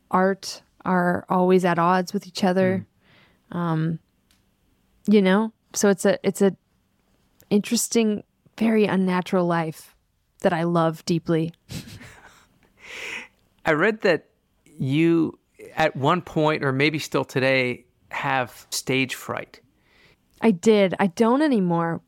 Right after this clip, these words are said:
Speaker 1: I, I mean, it, I get nervous for sure, but I, I,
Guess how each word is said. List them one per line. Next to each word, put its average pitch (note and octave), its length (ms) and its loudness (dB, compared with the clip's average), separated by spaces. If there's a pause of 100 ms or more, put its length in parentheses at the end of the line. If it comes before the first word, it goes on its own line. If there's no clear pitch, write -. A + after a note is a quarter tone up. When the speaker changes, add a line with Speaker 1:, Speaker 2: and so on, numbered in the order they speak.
Speaker 1:
I, - 160 2
I - 40 0
mean, A#3 140 2
it, A3 100 -2 (720)
I C4 100 -2
get G3+ 120 0
nervous D#3 440 -6
for - 160 -6
sure, - 520 -4
but F#3 100 -4
I, F#3 180 -4 (160)
I, F#3+ 180 -4